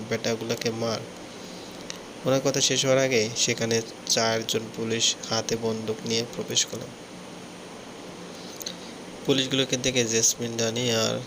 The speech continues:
তার সাথে থাকা ছেলেগুলো ভয়ে পিছিয়ে গেল। রুদ্র সেখানে আসার আগে সে এলাকার থানায়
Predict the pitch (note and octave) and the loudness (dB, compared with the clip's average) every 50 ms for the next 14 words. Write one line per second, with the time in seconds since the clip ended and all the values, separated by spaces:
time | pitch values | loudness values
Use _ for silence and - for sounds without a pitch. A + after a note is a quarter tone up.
0 | - - B2 A#2 A2+ - - B2 A#2 - - A#2 A2 - A#2 A2 A2+ A2+ A2+ - | 0 0 2 2 4 2 2 2 0 0 0 0 2 0 0 0 0 0 2 0
1 | - A#2 A2+ A2+ A2+ A2+ A2 A2+ A2+ A2+ A#2 A#2+ B2 B2 - A2+ A2+ A#2 A#2 A2+ | 0 2 2 0 0 0 0 0 0 0 0 0 -2 0 2 2 2 2 2 0
2 | - - - - - A2 - - - - - - - - - - - - - - | 0 2 2 2 2 2 0 -4 -4 -6 -8 -10 -12 -14 -14 -12 -12 -12 -10 -10
3 | - - - - - - - - - A#2 A#2+ B2+ A#2+ - - B2 A#2+ A#2+ A#2+ B2 | -10 -12 -12 -14 -14 -14 -12 -10 -2 2 2 2 2 2 2 2 4 2 2 2
4 | - - - B2 A2+ A#2 A2+ A2+ A2+ A2+ A2+ A2+ - - A#2 A2+ A2+ A2 A2 A2+ | 2 2 2 2 2 2 2 4 2 2 2 2 2 2 2 2 2 2 2 2
5 | A#2 A#2+ A#2 - - - A#2 A#2 A#2 A2+ A2+ A#2 A#2 A#2 A#2 A#2 A#2+ - A2+ A2+ | 2 4 4 4 4 4 2 0 0 0 0 0 0 0 -2 -2 0 0 -2 -2
6 | A#2 B2+ - - - - - - - - - - - - A#2+ A#2 A2+ A#2 A2+ | -2 -4 -8 -10 -12 -10 -10 -10 -10 -12 -14 -8 -4 -2 0 2 2 2 2